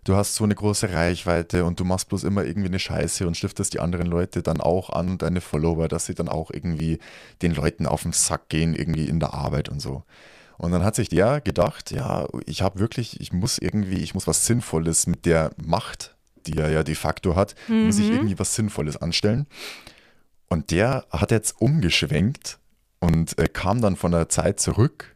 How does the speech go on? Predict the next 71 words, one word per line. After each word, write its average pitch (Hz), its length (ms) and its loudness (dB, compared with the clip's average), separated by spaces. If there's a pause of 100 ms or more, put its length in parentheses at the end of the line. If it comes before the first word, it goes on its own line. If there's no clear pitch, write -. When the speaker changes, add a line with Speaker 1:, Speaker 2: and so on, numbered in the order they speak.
Speaker 1:
auf - 200 0
YouTube. - 300 -2
Der 85 120 2
war 87 60 4
eine 87 100 2
ganze - 260 0
Zeit 87 240 -2
weg, - 200 0
also 85 120 0
fast - 320 -4
ein - 60 0
Jahr, 101 220 2
glaub 98 140 0
ich, 87 60 -2
hat 95 140 -2
er - 60 0
nichts - 160 -4
hochgeladen 80 480 0
und 78 100 0
der 80 60 0
kam - 180 2
jetzt - 140 0
wieder 87 160 2
zurück. - 360 0 (480)
Und 78 140 0
der 78 80 4
hat 85 100 2
jetzt, 131 220 0
äh, 85 420 2 (300)
der - 140 -2
hat 92 40 2
jetzt 113 120 0
so 107 80 2
eine 85 80 4
Serie, 104 760 2
einfach, 98 240 -2
die 92 100 -2
läuft 95 220 2
eigentlich 107 280 2
auf - 120 -4
Patreon. 139 600 -2
Also 82 220 -4
Patreon 95 480 0
ja 90 280 2
ein, 85 380 0
ein 85 360 -4
Videoportal, 107 600 2
wo 98 60 0
man 92 140 0
halt 87 200 0
zahlen 98 260 2
kann, 220 160 2
Speaker 2:
Ja. 208 80 4
Speaker 1:
dass - 140 -2
die - 120 -2
auch - 160 0
einfach - 360 -4
Geld 98 260 0
kriegen 110 280 -2
für 92 120 -2
das, - 200 -2
was 90 140 -2
sie - 120 0
arbeiten 98 440 2
und 85 120 0
nicht - 140 -6
bloß - 120 -4
von 82 100 0
der 78 120 0
Werbung 107 300 4
leben, 110 280 0